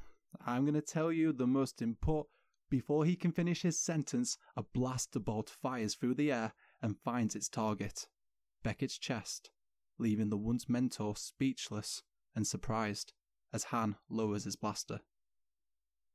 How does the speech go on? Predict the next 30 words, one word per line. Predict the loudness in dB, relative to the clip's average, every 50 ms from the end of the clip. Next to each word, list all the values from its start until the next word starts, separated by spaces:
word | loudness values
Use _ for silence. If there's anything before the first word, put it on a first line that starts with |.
| _ _ _ _ _
He | -4 -4
races | -2 0 0 -2 -2 -4 -6 -8
over, | -8 -10 -10 -12 -12 -10
pained | -2 -2 -2 -2 -2 -10 -10 -8 -10 -10 -12 _ _ _ _ _ _ -12
over | -10 -10 -8
having | -8 -6 -6 -6 -6
to | -6 -6
pull | -4 -2 -2 -2
the | -4 -6
trigger, | -8 -4 -4 -2 -2 0 -2 -4 -6 _ _ _ _ -6
and | -4 -4 -2
holds | 0 2 2 2 0 -2 -4
Tobias | -6 -4 -4 -2 -4 -2 -4 -4 -6 -6
during | -2 0 0 0 0
his | 0 -2 -4
final | -2 -2 0 2 2 2 2
moments. | 2 2 2 0 -2 -2 -4 -6 -8 -8 _ _ _ _ _ _ _ _ _ _ _ _ _ _ _ _ _ _ _ _ _ _ _ _ _ _ _
"You | -2 -2 0
made | 2 2 0 -2 -4
the | -6
smart | -6 -2 0 0 0 0 -2 -4
move, | -2 0 0 0 0 0 -4 -6 -10 -12 _ _ _ _ _ -6
kid. | -4 -2 -2 -2 -4 -6 -8 -10 -12 -18 _ _ _ _ _ _ _ _ _ _ _ _ _ _ _ _ _ _ _ _ _ _ -8
For | -4 0
once, | 0 2 0 0 -2 -6 -6 -6 -10 -12 -16 _ _ _ _ _ _ _ _ _ _ _ _ _ _ _ _ _ _ _ _ _ _ _ _ -10 -6
I | -4
would | -2 0 0
have | -2 -2
killed | -2 -2 0 0 0 0
you." | 0 0